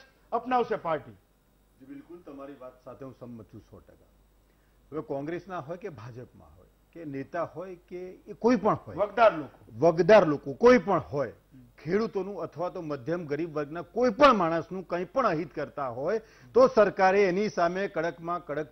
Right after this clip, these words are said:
Speaker 2: પગલાં લેવા જોઈએ. આ તમારી વાત સાથે હું સંમત છું. આ મારી પાર્ટીનું પણ સ્ટેન્ડ છે, મારું વ્યક્તિ-, વ્યક્તિગત પણ આ બાબતમાં માનવું છે.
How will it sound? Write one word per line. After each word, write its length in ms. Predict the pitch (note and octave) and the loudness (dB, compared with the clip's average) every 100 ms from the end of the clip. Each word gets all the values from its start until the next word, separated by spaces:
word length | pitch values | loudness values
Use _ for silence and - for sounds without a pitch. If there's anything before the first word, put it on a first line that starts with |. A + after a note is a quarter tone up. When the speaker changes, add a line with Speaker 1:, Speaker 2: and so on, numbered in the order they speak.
| - | -14
Speaker 2:
પગલાં 360 | B2 B2+ C3+ | -12 -8 -8
લેવા 360 | C3+ A2 A2 A#2+ | -8 -10 -10 -12
જોઈએ. 480 | A#2 G#3 G3+ B2 - _ A#2+ A#2 D#3 | -2 0 0 -2 -12 _ -20 -10 -2
આ 180 | F3+ | 0
તમારી 340 | E3+ E3 E3 E3+ | 0 0 2 2
વાત 200 | D3 C#3 | -2 -4
સાથે 160 | C#3+ | -6
હું 100 | C#3+ - | -8 -6
સંમત 340 | D3 F#3 - | -4 -4 -4
છું. 180 | G#3+ C3+ | -6 -2
આ 80 | D3 | -2
મારી 240 | D3 C#3+ | -2 -6
પાર્ટીનું 440 | D3 C3 C3 D#3 D3 | -4 -6 -6 -10 -8
પણ 100 | E3 | -8
સ્ટેન્ડ 300 | - E3 D#3+ | -6 -6 -6
છે, 120 | G#3 | -10
મારું 320 | E3+ D3+ C#3 | -6 -6 -6
વ્યક્તિ-, 280 | C3+ - D#3+ | -10 -10 -12
વ્યક્તિગત 680 | C3+ C#3 C3 D3 - E3 - | -10 -8 -6 -4 -4 -6 -4
પણ 80 | D#3 | -4
આ 40 | |
બાબતમાં 480 | C3+ B2 C3 C#3+ C#3+ | -4 -4 -6 -8 -6
માનવું 380 | A#2+ A2+ G#2 | -6 -6 -8
છે. 100 | - | -10